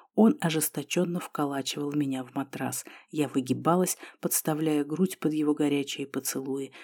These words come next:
вцепилась во влажные от пота волосы, прошлась по напрягшимся мышцам, и когда я почувствовала, как член внутри меня начал пульсировать, я отпустила себя –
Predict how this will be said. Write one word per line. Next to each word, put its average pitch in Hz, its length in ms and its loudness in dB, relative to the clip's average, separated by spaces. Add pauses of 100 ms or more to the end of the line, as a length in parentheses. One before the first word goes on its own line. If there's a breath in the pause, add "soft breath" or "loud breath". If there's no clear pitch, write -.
вцепилась 190 580 4
во 160 140 2
влажные 147 480 2
от 131 100 -8
пота 135 320 -4
волосы, 165 560 0 (460 loud breath)
прошлась 180 480 0
по - 140 4
напрягшимся 143 760 0
мышцам, 160 520 4 (340 loud breath)
и 175 80 2
когда 156 300 2
я 156 120 0
почувствовала, 151 800 0
как 151 240 -6
член 165 380 2
внутри 160 320 2
меня 151 260 2
начал 151 380 0
пульсировать, 151 800 2 (260 loud breath)
я 208 240 6
отпустила - 800 -4
себя – 208 400 2